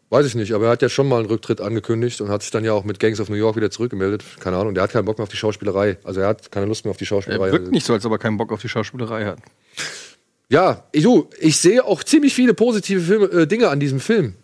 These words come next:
Speaker 1: Ich sehe wirklich ziemlich viele positive Dinge an dem Film. Danny Day-Lewis ist zum Beispiel
Speaker 2: Ich verstehe nicht, warum die Leute immer ankündigen müssen, das ist das letzte Mal, dass ich was mache. So wie Tarantino ist mein letz-, äh, dreh noch zwei Filme oder so, ne?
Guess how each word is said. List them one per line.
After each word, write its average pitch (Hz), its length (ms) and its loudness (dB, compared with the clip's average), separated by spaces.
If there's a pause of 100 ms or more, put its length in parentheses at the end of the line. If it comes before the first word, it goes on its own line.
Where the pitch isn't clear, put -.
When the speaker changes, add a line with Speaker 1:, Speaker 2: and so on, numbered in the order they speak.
(140)
Speaker 1:
Ich 131 100 -10
sehe 165 180 6
wirklich 214 240 -4
ziemlich 147 220 -2
viele 127 180 0
positive 120 400 -2
Dinge 120 260 -2
an 120 80 -8
dem 113 100 -4
Film. 98 380 -4
Danny 139 200 2
Day-Lewis 156 400 4
ist - 300 -10
zum 123 120 -4
Beispiel 113 220 2
Speaker 2:
Ich 113 80 0
verstehe 185 80 4 (220)
nicht, 151 80 -4
warum 165 180 2
die 170 60 0
Leute 165 240 2
immer 156 160 -4
ankündigen 170 440 0
müssen, 147 220 0
das 143 100 0
ist 151 120 -4
das 131 80 -4
letzte 139 260 0
Mal, 139 180 4
dass 139 120 -2
ich - 40 -10
was 117 160 -8
mache. 123 240 -2
So 104 160 -10
wie 120 100 -4
Tarantino 123 680 0
ist 107 140 -6
mein 113 120 0
letz-, - 220 -6
äh, 113 460 -4
dreh 123 180 -4
noch 104 140 -2
zwei 110 240 0
Filme 113 400 0
oder 110 200 0
so, 113 160 -4
ne? 110 120 0